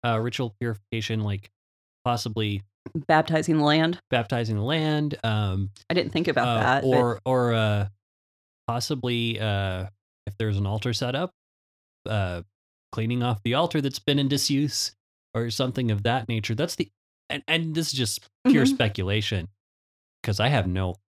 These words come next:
Speaker 1: no clue.
Speaker 2: Oh, well, and, and no, nobody really does, because we don't have any command in the Torah to do something like this.
Speaker 1: Right.
Speaker 2: And we don't have it repeated anyplace else. Uh, there is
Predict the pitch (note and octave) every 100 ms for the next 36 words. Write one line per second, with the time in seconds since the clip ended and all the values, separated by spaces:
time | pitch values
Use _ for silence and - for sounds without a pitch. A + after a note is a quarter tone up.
0 | _ B2+ B2 G2 - C#3+ _ _ _ _
1 | _ - A#3 C#4 - A3+ G3+ - G3 G3+
2 | F#3+ - - - G3+ A#3 - - A#3+ A3
3 | G#3 D3+ F3+ D#3+ B2+ E3 E3+ - - -
4 | F3 F3 F3 G3 G3 F#3+ F#3+ G3+ G3+ -
5 | F3+ F3+ F3 - E3+ E3 F3+ F#3+ F3 D#3+
6 | - E3+ F#3+ G#3 A3 A3+ A3+ G#3 A3 G#3+
7 | G#3+ A3+ G#3+ G#3+ C3+ G#2+ G2+ - _ _
8 | - G3+ G3+ F#3 G3 F#3 F3+ F3+ F#3 E3
9 | D#3+ D#3+ D#3+ D3 C#3+ - F#3 E3 - -
10 | _ _ _ _ G3 F#3 E3+ E3 - _
11 | _ _ _ _ - F3 G#3 G3+ G3+ -
12 | A#3 B3+ B3+ -